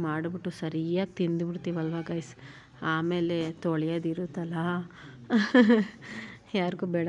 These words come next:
ಅನ್ಸುತ್ತದು. But ಏನು ಮಾಡೋಕ್ಕಾಗಲ್ಲ, ತೊಳಿಲೇಬೇಕು, ತಿನ್ನಲೇಬೇಕು, ಜೀವನ ಮಾಡಲೇಬೇಕು ಅಷ್ಟೇ ಅಲ್ವಾ? ಎಲ್ರಿಗೂ ಯಾರ್ಯಾರಿಗೆ ಈ ಥರ ಎಲ್ಲ ಅನಿಸ್ತಾ ಇರುತ್ತೆ ಹೇಳಿ? ಯಾರಪ್ಪ ಕೆಲಸ ಮಾಡ್ತಾರೆ, ಯಾರಪ್ಪ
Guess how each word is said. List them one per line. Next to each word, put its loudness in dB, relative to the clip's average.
ಅನ್ಸುತ್ತದು. -4
But -10
ಏನು 0
ಮಾಡೋಕ್ಕಾಗಲ್ಲ, -6
ತೊಳಿಲೇಬೇಕು, -2
ತಿನ್ನಲೇಬೇಕು, 2
ಜೀವನ 0
ಮಾಡಲೇಬೇಕು -2
ಅಷ್ಟೇ -6
ಅಲ್ವಾ? 0
ಎಲ್ರಿಗೂ 0
ಯಾರ್ಯಾರಿಗೆ 2
ಈ -2
ಥರ 0
ಎಲ್ಲ 0
ಅನಿಸ್ತಾ -8
ಇರುತ್ತೆ -6
ಹೇಳಿ? -4
ಯಾರಪ್ಪ -6
ಕೆಲಸ -8
ಮಾಡ್ತಾರೆ, -8
ಯಾರಪ್ಪ -4